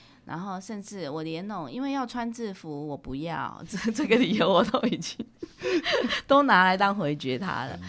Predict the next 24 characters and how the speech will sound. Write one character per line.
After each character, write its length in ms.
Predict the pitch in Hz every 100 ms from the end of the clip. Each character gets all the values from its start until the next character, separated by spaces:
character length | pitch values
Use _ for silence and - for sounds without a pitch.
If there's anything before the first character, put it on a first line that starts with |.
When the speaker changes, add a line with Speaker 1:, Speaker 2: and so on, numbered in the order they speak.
| 95
Speaker 2:
任 0 |
性。 80 | 90
Speaker 1:
真 180 | 330 349
的 100 | 320
是 140 | 349
回 220 | 320 202
绝 140 | 214 220
到 140 | 254
不 100 | 247
好 220 | 247 165
意 180 | 156 170
思， 180 | 160 165 139
<laughs> 40 |
我 80 | 160
就 100 | 269
跟 20 |
他 160 | 277 277
讲 200 | 208 156
说 80 | 208
：“好， 360 | - 214 196
我 140 | 240 226
答 320 | 214 269 285
应 220 | 269 240
你， 340 | 196 160 123